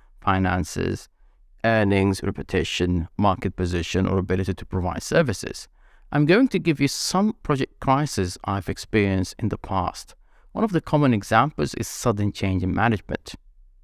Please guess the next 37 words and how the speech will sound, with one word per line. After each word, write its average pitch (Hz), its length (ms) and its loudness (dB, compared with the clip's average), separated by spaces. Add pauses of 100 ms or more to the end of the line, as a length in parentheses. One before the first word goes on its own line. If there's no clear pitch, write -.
(200)
And 123 200 2
another 185 280 4
example 123 680 2 (100)
of - 120 -4
a 98 60 -4
project - 440 0
crisis 104 640 -2
that - 480 0 (260)
the 110 80 -2
main 151 240 4
supplier 113 560 2
of 98 100 -2
one 107 120 4
of 95 80 2
the 95 100 0
projects 98 380 -4
that 98 140 2
I 98 40 0
was 95 340 -2
managing 107 640 0
went 92 260 0
out 95 220 0
of 87 140 -6
business - 640 -2
all 95 180 2
of 90 100 -4
a 107 40 -4
sudden 98 420 0
because 90 400 -4
they, 95 220 -2
they 95 240 -2
lost - 400 -4 (280)
a - 40 -20 (120)
court - 300 0
case. - 480 -6 (480)
And 123 440 4
another 127 540 4